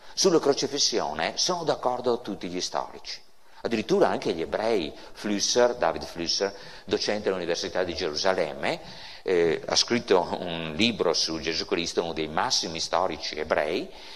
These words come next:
e fa finire con la crocefissione. Eh, ne parla Giuseppe Flavio, ne parla Tacito,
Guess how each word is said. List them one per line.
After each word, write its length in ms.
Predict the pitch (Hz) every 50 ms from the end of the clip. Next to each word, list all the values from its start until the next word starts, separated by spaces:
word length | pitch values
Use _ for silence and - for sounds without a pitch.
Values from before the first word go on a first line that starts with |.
| - - -
e 420 | 202 196 143 113 - - - - -
fa 340 | - - 165 165 143 113 98
finire 760 | - - 170 185 180 156 131 113 101 101 127 160 196 - - -
con 480 | - 135 104 90 85 78 95 147 - - - - - - -
la 340 | 139 127 113 98 90 87 -
crocefissione. 920 | - 113 113 - 120 107 - 127 120 - - - 76 69 - - 87 - - - - - - - - - - - - - - -
Eh, 180 | - 90 87
ne 160 | 87 98 104
parla 420 | - - 101 95 92 95 95 87 85
Giuseppe 500 | 80 80 78 76 80 73 73 - 98 107
Flavio, 600 | - 113 110 101 104 107 107 107 117 127 131 - 113
ne 120 | 110 -
parla 360 | - - 82 78 78 82 85
Tacito, 840 | - - 98 87 82 78 - - - 104 90 - - 117 135 147